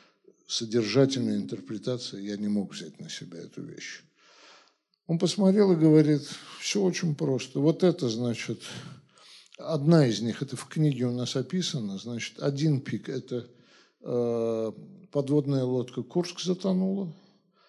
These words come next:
а второй пик — это бом-, бомбежка Югославии".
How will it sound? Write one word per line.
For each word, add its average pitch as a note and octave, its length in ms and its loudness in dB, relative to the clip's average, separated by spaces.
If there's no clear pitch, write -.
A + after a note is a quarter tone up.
а B2 100 -4
второй F3 460 6
пик — F#3 460 0
это C#3 360 -2
бом-, C3 400 -4
бомбежка C3+ 540 -2
Югославии". G#2 720 -8